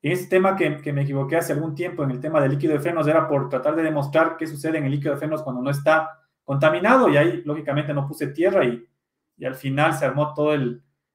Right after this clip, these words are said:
el despelote en el, en redes sociales, en TikTok específicamente. Pero al final, eh, se hizo las aclaraciones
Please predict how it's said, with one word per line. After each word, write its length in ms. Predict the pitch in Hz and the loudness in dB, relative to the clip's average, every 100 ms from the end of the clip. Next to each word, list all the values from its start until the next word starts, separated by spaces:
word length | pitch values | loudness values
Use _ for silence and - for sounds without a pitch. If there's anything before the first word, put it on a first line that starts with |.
| _ | _
el 140 | 127 | -8
despelote 560 | 123 123 135 135 165 147 | -4 -2 0 0 0 0
en 80 | 131 | -2
el, 100 | 127 | -4
en 180 | 123 123 | -6 0
redes 220 | 143 151 | 0 0
sociales, 460 | 156 175 190 165 | -2 2 2 2
en 100 | 123 | -4
TikTok 280 | - - 156 | -12 -6 -4
específicamente. 760 | 147 143 - - 190 196 - - _ _ _ _ | -4 -6 -8 -6 -4 -4 -6 -16 _ _ _ _
Pero 160 | 185 - | 0 0
al 60 | |
final, 480 | - 202 214 226 214 147 | 0 0 4 4 4 -2
eh, 120 | 143 | -4
se 120 | 180 | -4
hizo 100 | 185 | 0
las 160 | 180 170 | 2 0
aclaraciones 880 | 170 170 170 202 202 190 180 - | 0 0 0 0 0 0 -2 -8